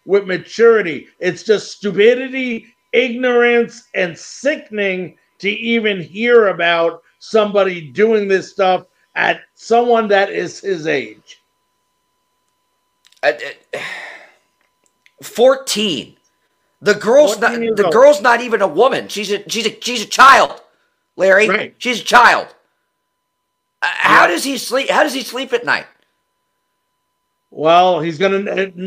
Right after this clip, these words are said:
Speaker 1: going forward, he's not gonna be sleeping very well. Let's hope if, and once again, we don't know, we didn't get all the facts yet. Like you said, it's not looking good for him,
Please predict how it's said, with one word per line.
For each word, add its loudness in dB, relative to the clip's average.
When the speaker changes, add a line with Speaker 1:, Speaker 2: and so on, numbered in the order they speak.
Speaker 1:
going 2
forward, 4
he's -4
not 0
gonna -4
be -10
sleeping -4
very 0
well. 0
Let's -2
hope -2
if, 4
and 0
once 0
again, -2
we -2
don't -2
know, 4
we -2
didn't -2
get 2
all 4
the -6
facts -6
yet. -12
Like -2
you -10
said, -2
it's -8
not -2
looking 0
good 0
for 0
him, -10